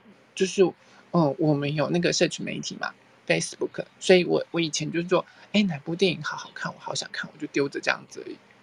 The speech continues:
我就释出了讯息，然后邀请就来了。他就来问我说，“哎，那我们一起去看好不好？”对，我就，“哦，可以啊，可以啊。”然后其他人来了，说，“哎，谁谁谁也想看，怎么样？要不要一起去？”“好啊，没关系啊，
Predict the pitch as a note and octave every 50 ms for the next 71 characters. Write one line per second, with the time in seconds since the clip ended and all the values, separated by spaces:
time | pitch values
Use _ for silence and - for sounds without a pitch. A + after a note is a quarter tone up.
0 | _ _ _ _ _ _ _ _ _ _ _ _ _ _ _ _ _ _ _ _
1 | _ _ _ _ _ _ - E3 - - G3 F#3+ - - F#3+ F3 - - E3+ D#3
2 | D3 D3 - - D#3 D3+ D#3 - - - - C3+ - - F#3 E3 D#3 E3 D#3+ -
3 | D#3 B2+ - C3 C3 - - - - - - - _ _ _ _ _ _ _ _
4 | _ _ _ - F#3 F3+ F#3+ G3+ F#3 D#3+ D3+ D#3+ E3+ D#3+ - D#3 D#3+ E3 - -
5 | G3 G3+ E3+ - - - G3 G3+ F#3 D#3+ D3+ D#3+ F3 F3 - - - - - -
6 | - E3+ D#3 - - - - D3 - - - - _ - _ - - _ _ _
7 | _ _ - - - - - - F3+ G3+ G3 - - F3 D#3+ D#3+ D#3 D3+ D3 -
8 | - - - D3+ - - - - - - _ _ - D#3+ F3 F#3 F#3 - - D#3
9 | - E3+ E3+ E3 D#3 C#3 - - A#2+ G#2+ - - - - - - - D3+ - F3+
10 | F3+ - E3 D#3 - E3 - E3 D3+ D3 D3+ - - - - - D#3 - - -
11 | - D3 D3 - - F3 F3 E3 D#3 D3+ D3+ - - - - - - - - -
12 | - - - - _ - - E3 E3 E3 E3+ F3 F3 F3 E3+ E3 F3+ F3 F3+ F3
13 | - - E3+ D#3+ -